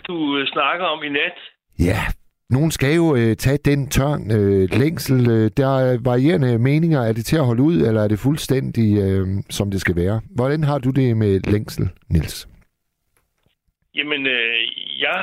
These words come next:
Speaker 1: har det sådan, at jeg, jeg følger jo lidt med i, hvad der foregår, både, øh, herhjemme, øh, hvor jeg bor selvfølgelig, men også i verden omkring mig. Og, øh, jeg har jo en længsel efter en, hvis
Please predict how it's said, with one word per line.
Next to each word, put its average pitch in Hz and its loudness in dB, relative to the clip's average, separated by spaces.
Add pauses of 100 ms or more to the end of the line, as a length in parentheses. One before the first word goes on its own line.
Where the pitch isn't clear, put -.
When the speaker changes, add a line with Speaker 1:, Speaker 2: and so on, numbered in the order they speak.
Speaker 1:
har 143 -4
det 131 -10
sådan, 143 -8
at 120 -6
jeg, 143 -2 (380)
jeg 160 -6
følger 170 -2
jo 135 -2
lidt 147 -4
med 143 0
i, 156 -4
hvad 143 -4
der 131 -4
foregår, 143 -6
både, 143 -2
øh, 123 -4
herhjemme, 127 -4 (120)
øh, 123 -4
hvor 120 -2
jeg 117 -2 (100)
bor 156 -6
selvfølgelig, 139 -8
men 123 -2
også 143 -4
i 131 -2
verden 120 -4
omkring 143 -6
mig. 165 -4 (560)
Og, 120 -2
øh, 117 2 (880)
jeg 123 -2
har 175 -2
jo 160 -2
en 127 -6
længsel 139 -4
efter 135 -6
en, 123 -8 (880)
hvis 123 -8